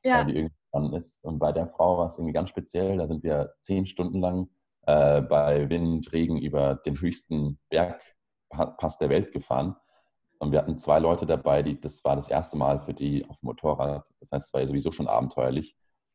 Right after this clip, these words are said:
Speaker 2: Ähm, das heißt, wir sind dann irgendwie über diesen Bergpass gekommen und dann kommt man abends raus, nachdem man acht Stunden im Regen unterwegs war. Und dann abends öffnet sich irgendwie diese Wolkendecke und es schießt die Sonne durch. Und dann fährst du langsam irgendwie diese,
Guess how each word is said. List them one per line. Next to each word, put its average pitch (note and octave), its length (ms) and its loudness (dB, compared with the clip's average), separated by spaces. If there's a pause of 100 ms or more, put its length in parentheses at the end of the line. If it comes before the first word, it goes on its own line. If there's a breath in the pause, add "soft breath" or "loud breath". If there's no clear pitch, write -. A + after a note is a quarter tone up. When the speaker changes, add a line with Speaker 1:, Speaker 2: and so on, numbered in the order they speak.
(120)
Speaker 2:
Ähm, C#2 600 2 (240)
das D#2 200 -12
heißt, E2 180 -4
wir D#2+ 60 -4
sind E2+ 140 -2
dann D#2 120 0
irgendwie E2+ 240 -2
über D#2 140 -2
diesen D2 240 -8
Bergpass - 380 -6
gekommen E2 440 -2
und C#2+ 120 -2
dann C#2 300 -10
kommt - 160 -10
man D2 140 -2
abends D#2 480 -4
raus, D#2+ 520 0
nachdem D2+ 260 -8
man C#2+ 180 -2 (280)
acht - 180 -6
Stunden D#2 240 -4
im D2 60 -2
Regen D2+ 240 -2
unterwegs C#2 460 -4
war. D2 220 -6 (300)
Und D2+ 100 -6
dann C#2 100 -4
abends D2 340 0
öffnet E2+ 300 -4
sich C#2+ 200 -8
irgendwie D2 240 -4
diese D2 260 -8
Wolkendecke D2+ 480 -4
und D2 100 -6
es C#2+ 80 -10
schießt - 180 -10
die D2+ 60 -8
Sonne D#2+ 280 0
durch. C#2 380 -4 (480)
Und D#2 100 -6
dann C#2+ 160 -4
fährst D#2 240 -2
du D#2+ 40 -2
langsam D#2+ 640 0
irgendwie D2 200 -2
diese, C2+ 460 -4